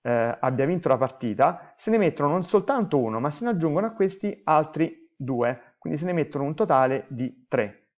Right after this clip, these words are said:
Quindi in questo caso se ne metteranno tre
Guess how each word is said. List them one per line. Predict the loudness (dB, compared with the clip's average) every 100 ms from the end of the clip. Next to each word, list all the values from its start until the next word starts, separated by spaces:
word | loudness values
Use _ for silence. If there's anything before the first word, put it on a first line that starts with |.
| _
Quindi | -12 -8
in |
questo | -8 -4
caso | -2 0
se | -2
ne | -4
metteranno | -6 -4 -2 -2 -4 -6 -10 _
tre | -2 -2 -4 _